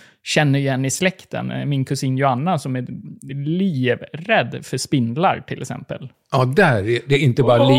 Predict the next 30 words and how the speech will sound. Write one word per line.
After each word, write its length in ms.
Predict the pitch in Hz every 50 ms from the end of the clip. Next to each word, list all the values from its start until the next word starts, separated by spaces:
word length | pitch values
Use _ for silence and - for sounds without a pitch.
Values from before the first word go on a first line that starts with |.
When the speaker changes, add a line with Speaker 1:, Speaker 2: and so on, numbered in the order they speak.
| - 262
Speaker 2:
livrädd, 160 | 254 240 - -
Speaker 1:
på 60 | 240
Speaker 2:
det 80 | 143 165
är 40 | -
Speaker 1:
tal 60 | 202
om 40 | 202
Speaker 2:
skräck. 300 | 196 190 185 - 170 143 135
Speaker 1:
spindlar. 440 | 180 170 185 214 262 190 135 135 139 165
Nu, 140 | 190 202 190
nu, 140 | 190 190
nu, 80 | 185 175
Speaker 2:
Mm. 80 | - 160
Speaker 1:
nu 60 | 156 147
måste 300 | 147 143 - - - 185
jag 60 | 151
Speaker 2:
Mm. 100 | 127 123
Speaker 1:
berätta 240 | 131 127 - 139 - - -
att 180 | 170 160 - - -
i 80 | 185
natt 400 | 180 180 202 240 214 - - - -
när 120 | 180 160
jag 120 | 151 151 143
då 160 | 139 131 127
skulle 280 | - - - 143 139 143
ligga 260 | 143 139 135 131 139
och 80 | 135 135
somna 340 | - 185 156 131 135 220 233
till 180 | - 247 214
en 80 | 151 135
serie, 520 | - - 294 339 - - - - - -